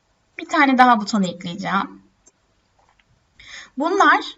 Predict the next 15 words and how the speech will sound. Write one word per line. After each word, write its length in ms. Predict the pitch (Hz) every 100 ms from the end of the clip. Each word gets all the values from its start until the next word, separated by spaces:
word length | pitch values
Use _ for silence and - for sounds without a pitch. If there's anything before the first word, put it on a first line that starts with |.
| _ -
hangi 480 | - 339 415 339 254
dili 220 | 269 262
seçtiğime 1000 | 330 330 294 277 - - 277 285 269 208 -
karar 340 | 269 269 262 233
verdiğim 500 | 190 180 185 247 269
butonlar 440 | 285 320 277 277
olacak. 680 | 220 175 170 190 220 - _ _ _ _ _ _ _ _ - - - -
Ardından 760 | 294 453 466 359 254 240 392 - _ _ _ _ _
farklı 680 | - - 294 311 330 330 381
efektler 460 | 277 269 277 - 269
eklemek 420 | 226 196 185 214
istiyorum. 680 | - - - 254 240 277 302 _ _ _ _ _ _ _ _ _ _ _ - - _
Süsleme 460 | - 269 240 247 247
yapmak 420 | 226 - 190 -
amacıyla. 680 | 202 190 185 180 143 113 -